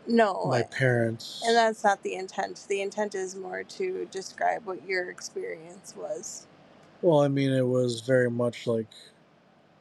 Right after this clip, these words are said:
Speaker 2: "Don't worry about it. Just brush it off." Like, and, and a lot of times there were, like, justifications being made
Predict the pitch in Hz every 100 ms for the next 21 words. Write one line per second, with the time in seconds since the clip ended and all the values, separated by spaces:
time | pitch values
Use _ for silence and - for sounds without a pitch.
0 | - 127 117 127 131 120 123 123 123 120
1 | - - - _ _ - 135 - 127 123
2 | 120 113 113 117 - - - - _ _
3 | _ _ - - - _ 127 120 113 -
4 | - 139 120 117 123 120 117 120 117 -
5 | 120 120 117 113 - 120 117 117 113 110
6 | 101 - - - - - - - - -
7 | 127 117 - 123 - 113 120 - 117 113
8 | 117 117 107 110 117 113 110 113 117 117
9 | 113